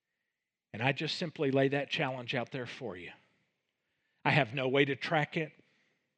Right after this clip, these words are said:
No. You know how we track things? In lives that are changing. That's how.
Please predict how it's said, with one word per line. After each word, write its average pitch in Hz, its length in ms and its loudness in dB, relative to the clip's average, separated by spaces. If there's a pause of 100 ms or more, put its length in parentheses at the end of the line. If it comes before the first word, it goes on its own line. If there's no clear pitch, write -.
(460)
No. 127 220 -2 (760)
You 190 120 4
know 226 80 6
how 202 160 8
we 170 200 4
track 202 360 0
things? 208 500 -2 (600)
In 143 160 2
lives 143 760 4 (100)
that 131 120 0
are 120 160 -6
changing. 98 920 -6 (680)
That's 127 220 -2
how. 92 160 -10